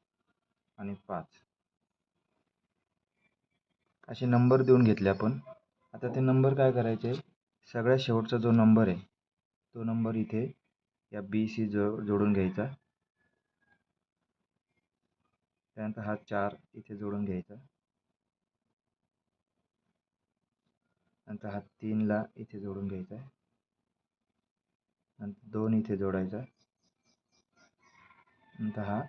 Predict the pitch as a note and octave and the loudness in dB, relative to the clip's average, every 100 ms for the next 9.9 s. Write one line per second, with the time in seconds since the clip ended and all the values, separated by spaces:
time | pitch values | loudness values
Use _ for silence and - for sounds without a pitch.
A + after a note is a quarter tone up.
0 | - _ - - G#2+ - G#2 G#2 F#2+ F#2+ | -14 _ -20 -14 -14 -12 -14 -12 -10 -10
1 | G2 F#2+ _ _ _ _ _ _ _ _ | -12 -14 _ _ _ _ _ _ _ _
2 | _ _ _ _ _ _ _ _ _ _ | _ _ _ _ _ _ _ _ _ _
3 | A2+ B2+ C3 A#2+ B2 B2 B2+ A#2 A2+ B2 | -10 -8 -4 -2 -2 0 0 2 2 -2
4 | - _ - A2+ A2+ A#2 A2+ A2+ A2 A2 | -8 _ -10 -4 0 4 4 4 0 -4
5 | A#2 A#2 A2+ A#2 A2+ A2 G#2+ A2+ A2 G2+ | -4 -6 -4 0 0 0 -2 0 2 4
6 | G2+ G2 G#2 - G2 G2 F#2 F#2+ B2 _ | 2 0 -2 -6 -12 -10 -10 -10 -14 _
7 | _ _ _ _ _ _ _ _ _ _ | _ _ _ _ _ _ _ _ _ _
8 | _ _ _ _ _ _ _ G#2+ G#2+ G#2 | _ _ _ _ _ _ _ -8 -4 -2
9 | G#2 G2+ G2+ G2+ F#2+ A2 - - G2+ | -2 -2 -4 -4 -6 -12 -16 -6 -6